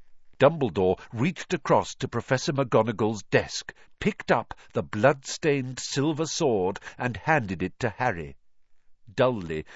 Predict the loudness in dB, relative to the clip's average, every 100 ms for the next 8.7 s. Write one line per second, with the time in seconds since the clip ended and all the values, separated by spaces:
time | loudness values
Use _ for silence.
0 | -6 0 2 2 -2 0 0 0 0 0
1 | 0 -2 -10 -12 -6 -2 2 2 2 -2
2 | -4 -6 0 0 0 -2 -6 -6 -4 -4
3 | 0 0 0 -4 -12 -14 -20 -20 -20 -18
4 | -14 -12 2 4 4 -2 -8 -16 -20 _
5 | -10 -8 -4 -2 -2 -4 -4 -2 -2 -4
6 | -8 -6 -6 -2 0 0 -2 -8 -12 -18
7 | -20 -14 0 2 0 -12 -6 -2 0 0
8 | -2 -6 -2 -4 -4 -12